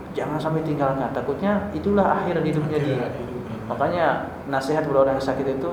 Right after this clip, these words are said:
Speaker 1: kamu jangan tinggalkan sholat. Kan banyak orang sakit itu dia melalaikan karena sakit mungkin.
Speaker 2: Hmm,
Speaker 1: Enggak.
Speaker 2: susah, susah, ya.
Speaker 1: Kan sampai dia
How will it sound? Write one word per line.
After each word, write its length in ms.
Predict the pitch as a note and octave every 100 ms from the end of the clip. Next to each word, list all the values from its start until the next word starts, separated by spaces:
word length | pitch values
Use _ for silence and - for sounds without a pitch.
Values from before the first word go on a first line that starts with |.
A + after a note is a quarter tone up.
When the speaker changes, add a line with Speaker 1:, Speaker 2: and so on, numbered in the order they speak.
| -
Speaker 1:
kamu 160 | - C3+
jangan 200 | B2+ A#2+
tinggalkan 360 | B2 A#2+ A#2+ A#2+
sholat. 380 | A#2+ A2+ A2+ A2 A2+ A2+ - - - - - - - - -
Kan 180 | - E3+
banyak 240 | D#3+ E3+ F3
orang 220 | D#3+ D3+
sakit 300 | D3+ D3 D3+ D#3
itu 140 | D3+ F#3+
dia 140 | F#3
melalaikan 480 | D#3+ D3+ D#3 D#3+ D#3+
karena 160 | D3 C#3+
sakit 300 | C#3 C#3 -
mungkin. 240 | D#3+ - C3+
Speaker 2:
Hmm, 160 | B2+ G3+
Speaker 1:
Enggak. 240 | A#3+ C4+ C4+
Speaker 2:
susah, 120 | C4+
susah, 220 | B3+ - A#3
ya. 120 | -
Speaker 1:
Kan 140 | G#3+ A#3 F#3 -
sampai 380 | - F#3+ F#3+ G3
dia 260 | F#3 F#3